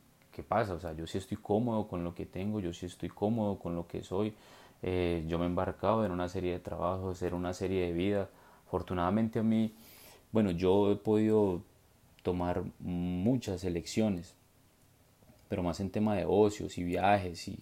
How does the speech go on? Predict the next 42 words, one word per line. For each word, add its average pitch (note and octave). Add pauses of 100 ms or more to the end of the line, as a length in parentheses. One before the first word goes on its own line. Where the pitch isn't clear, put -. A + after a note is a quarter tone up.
cosas G2
así, G#2
pero F2+
en F2
trabajo, F2+ (1300)
no F#2
sé, A2+
me F#2+
he F2+
embarcado G#2
en A2
trabajos F#2+ (500)
que F#2
hay F2+
veces G2
ni G#2+
siquiera F#2
representan F#2
nada F#2+
en G#2
lo G2
personal F2
para F2+
mí, B2
pues E2
simplemente F#2+
lo G2+
representan F2+
como E2+
un E2+
ingreso G2
y -
lo F2
hago F2+
con G#2+
total F#2
responsabilidad, G2+
pero F2
que -
me F#2+
siento G2+
incómodo. G#2